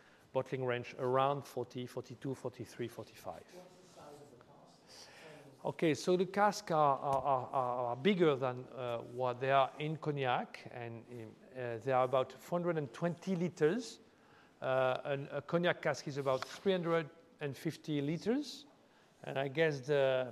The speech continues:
Speaker 1: the bourbon cask is, what, two hundred liters, one eighty or two hundred. So they are big, and, uh, they are perfect for the Armagnac because, again, Gascony oak, grain growth, or large,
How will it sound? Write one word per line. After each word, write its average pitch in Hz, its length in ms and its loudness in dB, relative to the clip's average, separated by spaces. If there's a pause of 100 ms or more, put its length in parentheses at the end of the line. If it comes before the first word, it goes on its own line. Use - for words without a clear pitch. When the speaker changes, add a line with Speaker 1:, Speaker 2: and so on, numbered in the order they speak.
(160)
Speaker 1:
the 135 80 -6
bourbon 165 300 0
cask 147 240 0
is, 131 100 -2
what, 127 240 -2
two - 100 -4
hundred 170 240 2
liters, 220 680 -4 (100)
one 160 200 -8
eighty 180 320 -6
or 160 120 -8
two - 160 -6
hundred. 170 260 2 (680)
So 185 400 8
they 170 200 4
are 180 160 8 (240)
big, 185 320 8 (560)
and, 151 400 0 (160)
uh, 139 340 4
they 147 220 2
are 151 180 8 (160)
perfect - 460 2
for 147 200 -2
the 143 120 2
Armagnac 151 420 0
because, 131 320 0 (200)
again, 147 440 0 (800)
Gascony 185 580 8
oak, 196 320 6 (400)
grain 175 380 8
growth, 175 500 8
or 135 200 4
large, 175 320 10